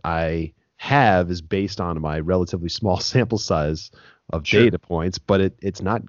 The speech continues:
Speaker 1: it's not great, or at least around here.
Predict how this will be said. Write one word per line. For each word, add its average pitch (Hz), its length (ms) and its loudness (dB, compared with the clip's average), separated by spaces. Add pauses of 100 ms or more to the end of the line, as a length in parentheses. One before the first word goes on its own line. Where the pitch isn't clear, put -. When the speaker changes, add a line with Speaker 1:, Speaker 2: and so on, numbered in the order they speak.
Speaker 1:
it's - 160 -12
not 107 240 0
great, 90 340 -4 (400)
or 80 120 0
at 127 180 4
least 143 240 2
around 98 280 2
here. 85 360 -6